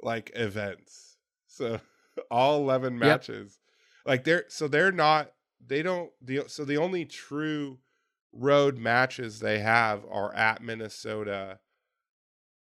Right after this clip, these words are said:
Speaker 1: at Fairleigh Dickinson, and at B Y U. So
Speaker 2: Yep.
Speaker 1: that's, and then the only, the only home matches they have in the non-conference are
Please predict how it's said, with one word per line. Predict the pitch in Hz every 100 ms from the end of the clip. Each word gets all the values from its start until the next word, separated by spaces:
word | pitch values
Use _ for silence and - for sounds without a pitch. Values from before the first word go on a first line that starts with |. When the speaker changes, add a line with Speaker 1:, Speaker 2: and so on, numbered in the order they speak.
| -
Speaker 1:
at | 113 113 -
Fairleigh | - 120 117 117 110
Dickinson, | 104 110 113 110 104 107 101 98 104 -
and | 104 95 -
at | 107 104 104 - _ _ _ _ _ _ -
B | 107
Y | 101 98
U. | 95 98 87 - _ _ _ _ _ _ _
So | - 101
Speaker 2:
Yep. | 98
Speaker 1:
that's, | 107 101 _ _ _ _ _ _ _ -
and | 127
then | 143
the | 143
only, | 143 143 123 -
the | 120
only | 139 147
home | 107 127 135 165 127
matches | 104 101 - 107 104
they | 104
have | 101 101
in | 101
the | 101
non-conference | 101 101 101 104 104 113 104
are | - 101